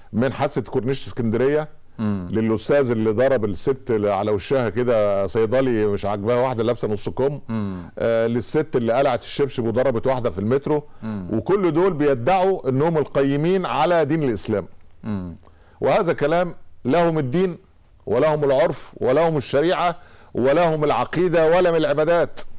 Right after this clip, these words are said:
Speaker 2: نعم.
Speaker 1: ولهم العبادات. البلد فيها قانون وفيها دستور.
Speaker 2: مم.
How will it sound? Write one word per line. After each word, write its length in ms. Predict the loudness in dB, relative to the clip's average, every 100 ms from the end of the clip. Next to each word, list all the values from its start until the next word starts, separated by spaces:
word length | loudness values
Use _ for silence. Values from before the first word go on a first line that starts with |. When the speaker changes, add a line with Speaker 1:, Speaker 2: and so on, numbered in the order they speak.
| -10 -10
Speaker 2:
نعم. 340 | -6 -4 -4 -8 -16 -14 -4
Speaker 1:
ولهم 300 | 0 2 0
العبادات. 580 | 0 0 0 0 -2 -8 -8 -2
البلد 280 | 2 2 2
فيها 180 | 0
قانون 360 | 0 0 0 0
وفيها 200 | 0 0
دستور. 540 | 0 -4 -2 0 -2 -8 -16 -18 -14
Speaker 2:
مم. 260 | -10 -10